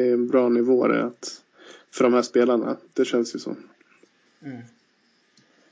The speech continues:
Speaker 2: Låter som kanske en fördelaktig deal för Piteå också. Om de nu är nykomlingar
Speaker 1: Ja,
Speaker 2: också.
Speaker 1: jag har som sagt inte läst någonting om det.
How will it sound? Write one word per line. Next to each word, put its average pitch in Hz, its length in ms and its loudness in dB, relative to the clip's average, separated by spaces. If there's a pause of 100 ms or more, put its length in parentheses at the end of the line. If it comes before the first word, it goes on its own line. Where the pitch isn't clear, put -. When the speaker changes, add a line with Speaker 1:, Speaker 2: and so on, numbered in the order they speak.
(1040)
Speaker 2:
Låter 143 280 -8
som 135 260 -18
kanske 127 300 -16
en 127 260 -16
fördelaktig 127 680 -10
deal 127 240 -10
för 120 180 -14 (300)
Piteå 135 400 -12
också. 113 240 -20 (1000)
Om 127 140 -12
de 120 220 -12
nu 120 160 -8
är 120 60 -8
nykomlingar 131 640 -2
Speaker 1:
Ja, 151 180 4
Speaker 2:
också. 165 260 -10
Speaker 1:
jag 143 60 -4
har 165 80 2
som 190 220 0
sagt 185 80 -2
inte 160 160 2
läst 175 320 0
någonting 175 340 -2
om 135 240 -4
det. 127 120 -6